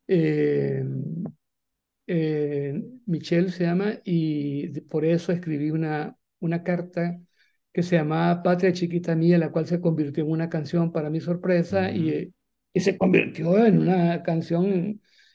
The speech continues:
Speaker 1: eh, símbolo de, de esos años de guerra, ¿verdad? Entonces, este, de-, fue dedicada a Michelle, no habían nacido mis otras hijas, pero,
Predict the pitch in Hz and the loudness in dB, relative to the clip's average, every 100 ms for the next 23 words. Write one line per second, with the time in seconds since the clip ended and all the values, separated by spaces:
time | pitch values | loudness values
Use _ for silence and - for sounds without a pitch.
0 | _ _ _ - - - - 226 247 180 | _ _ _ -4 -4 -4 0 8 10 10
1 | 160 151 147 147 156 156 170 180 185 175 | 8 6 2 0 -2 -2 -2 2 4 4
2 | 165 156 185 185 147 - - 170 175 170 | 4 0 0 -2 -4 -6 -6 -4 -2 -2
3 | 165 170 165 165 175 170 156 - 160 165 | -2 -4 -4 -2 0 0 -2 -4 -2 -2
4 | - 170 165 170 170 170 170 170 180 190 | 0 2 4 4 2 0 0 0 0 0
5 | 175 156 156 160 143 175 175 160 147 143 | 0 0 -2 -4 -2 2 2 2 -4 -8
6 | 165 170 170 175 170 180 180 160 156 156 | -8 -8 -6 -6 -6 -6 -4 -4 -4 -6